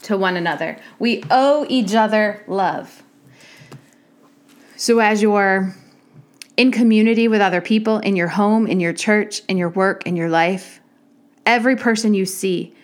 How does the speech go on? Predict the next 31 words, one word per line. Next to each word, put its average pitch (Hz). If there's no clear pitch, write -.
realize 226
that 214
you 220
owe 254
them 170
a 196
debt 208
of 202
love, 185
it 147
says 160
in 160
Romans. 156
You 202
will 214
always 240
owe 220
love 190
to 208
each 196
other. 175
The 175
person 220
who 226
loves 214
others 196
has 202
obeyed 190
all 180
the 175
laws. 170